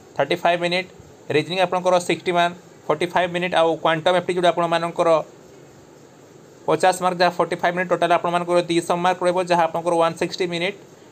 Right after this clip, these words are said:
carry କରିବ। ତ ଆପଣଙ୍କର ଏଇଭଳିଆ exam process ରହୁଛି। ତ ଏଇଟା ଆପଣମାନଙ୍କର ଆଇ ବି ପି ଏସ୍ ଦୁଇ ହଜାର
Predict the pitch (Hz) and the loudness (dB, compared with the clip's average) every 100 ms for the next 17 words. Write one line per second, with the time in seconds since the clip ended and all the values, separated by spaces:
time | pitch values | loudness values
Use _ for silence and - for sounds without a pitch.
0 | - 160 175 175 160 147 156 160 175 180 | -2 0 2 2 2 2 0 0 -2 0
1 | 180 170 170 180 185 170 156 170 175 165 | 0 0 2 4 4 2 0 -2 0 -2
2 | 160 185 180 160 156 175 185 202 - - | 0 0 0 0 0 -2 -4 -6 -8 -18
3 | - - - - 165 170 175 185 185 185 | -20 -20 -20 -6 0 2 2 2 0 0
4 | 185 196 202 214 - 156 175 185 190 190 | 0 2 2 2 0 0 0 0 -2 -2
5 | - - 156 165 160 190 | -10 -6 -2 0 2 2